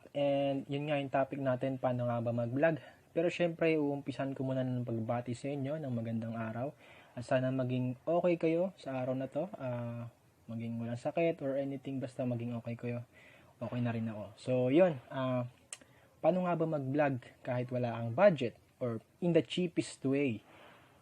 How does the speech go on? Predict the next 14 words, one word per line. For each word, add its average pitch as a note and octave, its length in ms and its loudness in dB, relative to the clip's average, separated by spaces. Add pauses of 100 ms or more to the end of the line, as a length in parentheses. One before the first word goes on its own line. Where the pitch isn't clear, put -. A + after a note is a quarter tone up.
(340)
So, G3+ 240 6
ako G3+ 240 6
kasi, C#3 480 6
nag-uumpisa C#3+ 560 0
ako C#3 160 4
mag-vlog. B2+ 640 0 (480)
Actually, E3 480 2
cellphone E3 560 4
lang E3+ 160 4
gamit C#3+ 400 2
ko. D3 240 0 (800)
Wala B2+ 320 2
akong C3 240 0
earphone, E3 720 4